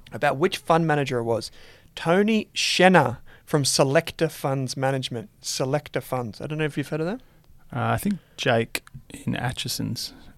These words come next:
Speaker 2: knows them quite well.
Speaker 1: Yeah, so they've got this super long-term focus, super, super long-term, and, uh, brilliant quarter-, quarterly newsletters. So, um,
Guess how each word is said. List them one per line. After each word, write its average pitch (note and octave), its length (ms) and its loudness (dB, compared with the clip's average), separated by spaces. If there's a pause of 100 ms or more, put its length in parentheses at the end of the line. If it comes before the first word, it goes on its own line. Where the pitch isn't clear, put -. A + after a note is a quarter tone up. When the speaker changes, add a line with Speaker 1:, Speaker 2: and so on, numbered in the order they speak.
(160)
Speaker 2:
knows B2 280 -4
them A2 180 -10
quite G#2 220 -12
well. A2 260 -14 (220)
Speaker 1:
Yeah, B2 180 0
so - 180 -2
they've E3+ 220 8
got F#3+ 180 2
this C#3+ 160 0
super D#3 560 2
long-term B2+ 840 -4 (600)
focus, A2+ 360 -4
super, C#3+ 400 -2
super B2+ 320 -6
long-term, A#2+ 540 -8
and, A#2+ 160 -8
uh, B2 120 -8 (480)
brilliant D3+ 580 4
quarter-, B2 360 0 (140)
quarterly A#2+ 380 -2
newsletters. A#2 560 -4
So, B2+ 380 4 (520)
um, B2+ 540 0